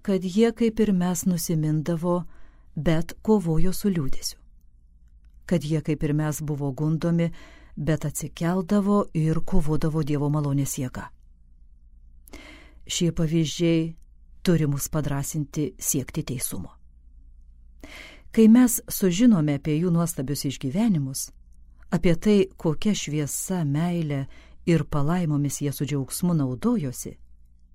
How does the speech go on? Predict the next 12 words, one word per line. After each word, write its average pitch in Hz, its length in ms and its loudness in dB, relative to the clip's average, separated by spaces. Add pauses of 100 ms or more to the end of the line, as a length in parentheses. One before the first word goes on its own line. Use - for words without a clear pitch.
(680)
ką 190 160 0
jie 160 240 0
nuveikė 156 600 0 (580)
per 170 160 0
jiems 147 240 -2
suteiktą 143 380 -6
malonę, 135 480 -6 (1080)
tada 214 480 0 (160)
toji 220 320 4
pati 220 320 2
dvasia 196 320 -4
įžiebia 175 600 -2